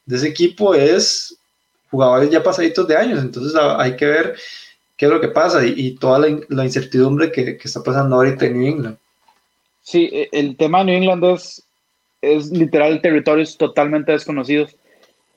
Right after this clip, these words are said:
Speaker 2: y en el año más extraño de todos, entonces
Speaker 1: <laughs>
Speaker 2: creo que ani-, anillo al dedo y, y hay que ver qué sucede con, con, no solo con New England, sino con esa división.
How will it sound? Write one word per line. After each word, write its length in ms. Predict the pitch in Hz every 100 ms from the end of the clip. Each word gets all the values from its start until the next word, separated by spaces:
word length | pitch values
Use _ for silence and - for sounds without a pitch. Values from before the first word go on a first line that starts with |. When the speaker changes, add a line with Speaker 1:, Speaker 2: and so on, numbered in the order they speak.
| _ _
Speaker 2:
y 140 | 147
en 100 | 156
el 120 | 147 147
año 180 | 170
más 180 | 170 170
extraño 420 | 160 - 165 165
de 60 | 147
todos, 400 | 156 151 123 -
entonces 460 | 131 - - 147 143 - -
Speaker 1:
<laughs> 200 | 165 -
Speaker 2:
creo 280 | 185 147 202
que 400 | 175 151 147 156
ani-, 280 | 151 151 160
anillo 340 | 156 156 165
al 80 | 170
dedo 320 | 170 170 185
y, 240 | 143 143 143
y 120 | 147
hay 160 | 131 135
que 120 | 160
ver 160 | 160 147
qué 100 | 151
sucede 420 | 139 147 143 120
con, 260 | 123 123 - _ _
con, 320 | 131 127 131
no 100 | 135
solo 180 | 160 160
con 100 | 170
New 80 | 160
England, 200 | 180 156
sino 160 | 139
con 100 | 156
esa 160 | 156 156
división. 340 | 139 139 127